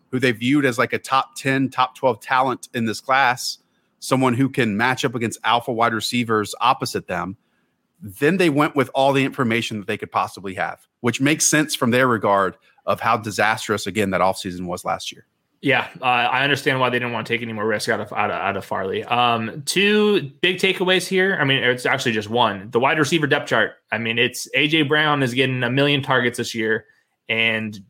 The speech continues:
Speaker 1: Let's
Speaker 2: Josh
Speaker 1: roll.
Speaker 2: Reynolds. Josh Reynolds is wide receiver two, but the, the crazy part about the Josh Reynolds being wide receiver two,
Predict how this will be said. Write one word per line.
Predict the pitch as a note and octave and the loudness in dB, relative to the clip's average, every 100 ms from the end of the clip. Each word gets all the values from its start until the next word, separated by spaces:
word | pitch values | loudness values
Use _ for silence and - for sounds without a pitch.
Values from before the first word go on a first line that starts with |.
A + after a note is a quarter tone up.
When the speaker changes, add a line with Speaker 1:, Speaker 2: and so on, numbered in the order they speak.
| - | -4
Speaker 1:
Let's | A#2+ | 0
Speaker 2:
Josh | E3 A2 | 2 4
Speaker 1:
roll. | G2 | 4
Speaker 2:
Reynolds. | B2+ D3+ G3 G#3 - - _ | 2 2 0 0 -6 -10 _
Josh | - C#3 - - | -2 0 0 0
Reynolds | E3+ G3 E3+ | 2 0 2
is | E3 C#3 | 2 2
wide | B2 C3 D#3 | 2 2 2
receiver | D#3+ F3+ D#3 | 0 0 0
two, | C#3 D3 F#3+ | 0 2 2
but | F#3+ D#3+ | 2 2
the, | E3 | 0
the | D3 D#3 | 2 2
crazy | F3+ A3+ G3+ | 2 0 0
part | D3 - F3+ | -2 0 2
about | E3+ D#3+ | 2 0
the | |
Josh | C3 D#3 E3 | 2 0 0
Reynolds | E3 E3+ C3 | 0 0 0
being | B2+ C3+ | -2 0
wide | B2+ C#3 | 0 0
receiver | C3 B2+ | -4 -8
two, | B2 D#3 A2 | -4 -4 -4